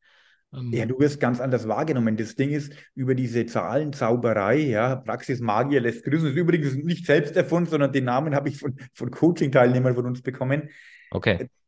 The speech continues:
Speaker 2: Du, die, diese, diese Kompetenz, die ist spürbar, ja, die ist erlebbar für den Kunden. Ich höre dann sehr oft und auch unsere, unsere Kunden hören das dann,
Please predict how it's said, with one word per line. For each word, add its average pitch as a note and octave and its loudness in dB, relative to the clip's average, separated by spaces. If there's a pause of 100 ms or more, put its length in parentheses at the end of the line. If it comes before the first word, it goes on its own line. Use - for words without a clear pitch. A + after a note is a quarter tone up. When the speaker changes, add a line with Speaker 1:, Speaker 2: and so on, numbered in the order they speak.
(120)
Speaker 2:
Du, C#3+ 2
die, C3+ -4
diese, B2+ -8
diese A#2+ -4
Kompetenz, C3 0
die C#3+ -4
ist - -8
spürbar, C3 -2
ja, - -8
die C3 -4
ist D3 -4
erlebbar C3+ 2
für C#3+ -4
den B2 -4
Kunden. D#3 -4
Ich - -4
höre C3 4
dann C#3 -2
sehr D3+ 2
oft D3 -4
und C3 -2
auch A#2+ 0
unsere, B2+ -4
unsere F3 -2
Kunden C#3+ -4
hören A#2+ 2
das A#2+ -8
dann, B2+ -2